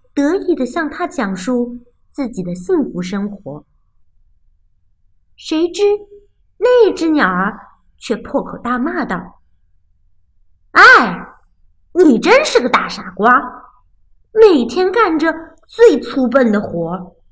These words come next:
还以为自己有多幸福。你想一想，老鼠只需要打水，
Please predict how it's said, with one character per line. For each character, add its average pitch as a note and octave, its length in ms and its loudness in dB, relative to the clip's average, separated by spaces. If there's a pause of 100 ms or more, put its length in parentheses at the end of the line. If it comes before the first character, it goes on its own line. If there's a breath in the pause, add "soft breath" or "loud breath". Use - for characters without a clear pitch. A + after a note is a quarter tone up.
(220)
还 A3 200 -6
以 C4+ 200 2
为 G#3+ 220 2
自 D#4+ 260 -8
己 G#3 460 -8
有 F#4 180 4
多 G#4+ 300 4
幸 C4+ 360 0
福。 - 480 -10 (720)
你 C4 140 2
想 G#3 280 0
一 A3+ 40 -2
想， G#3 440 -6 (580)
老 F#4+ 320 4
鼠 F4+ 540 -2 (420)
只 G#3 140 -8
需 G3+ 200 -6
要 A3+ 120 0
打 F#3+ 200 -2
水， - 280 -4